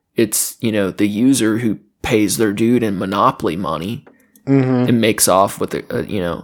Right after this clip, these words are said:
Speaker 1: a handful of something, and then that bridge is burned. There's, there were dudes I know that would just, their whole livelihood was just robbing dealers.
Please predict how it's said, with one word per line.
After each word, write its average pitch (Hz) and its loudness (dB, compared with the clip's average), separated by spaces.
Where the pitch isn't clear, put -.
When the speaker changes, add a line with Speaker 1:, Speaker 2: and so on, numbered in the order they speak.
Speaker 1:
a - -8
handful 117 0
of - -4
something, 120 -2
and 104 -2
then 123 0
that 113 -2
bridge 107 -2
is 101 -4
burned. - -4
There's, 120 0
there 185 -2
were 185 4
dudes 131 0
I 123 2
know 120 2
that 117 2
would 98 -4
just, - -2
their 120 2
whole 147 2
livelihood 110 -2
was - -4
just - -2
robbing 92 2
dealers. - -4